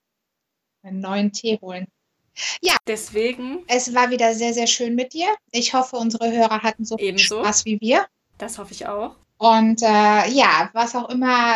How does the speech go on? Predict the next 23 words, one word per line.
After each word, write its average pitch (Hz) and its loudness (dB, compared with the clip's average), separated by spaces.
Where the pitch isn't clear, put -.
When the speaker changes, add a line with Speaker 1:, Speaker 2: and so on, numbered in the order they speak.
Speaker 1:
äh, 208 0
ihr 214 -2
jetzt 214 -4
gemacht 240 -6
habt, 269 -10
liebe 247 -2
Hörer, 240 4
eine 208 2
gute 240 -6
Nacht, 226 0
einen 208 0
schönen 220 0
Abend 233 0
oder 220 -2
einen 208 2
tollen 226 2
guten 220 0
Morgen, 233 6
wenn 208 2
ihr 202 4
euren 220 2
Tag 262 0
startet. 277 -2